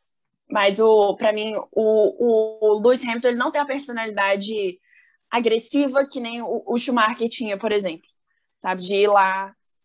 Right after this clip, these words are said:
tirar satisfação. Então, assim, ou fazer coisas durante a corrida, né? Que o Schumacher é famoso por isso, né? Fazer, causar incidentes de corrida pra, de alguma forma, se beneficiar com isso. Eu, particularmente, não acho que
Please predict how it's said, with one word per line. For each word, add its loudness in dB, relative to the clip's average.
tirar -6
satisfação. -6
Então, -4
assim, -6
ou 8
fazer 4
coisas 0
durante -2
a -14
corrida, -4
né? -8
Que -14
o -16
Schumacher -8
é -10
famoso 4
por -4
isso, -10
né? -2
Fazer, -2
causar 0
incidentes -8
de -14
corrida -6
pra, -2
de 0
alguma 4
forma, -2
se -18
beneficiar -6
com -6
isso. -6
Eu, 6
particularmente, -4
não 0
acho 0
que -10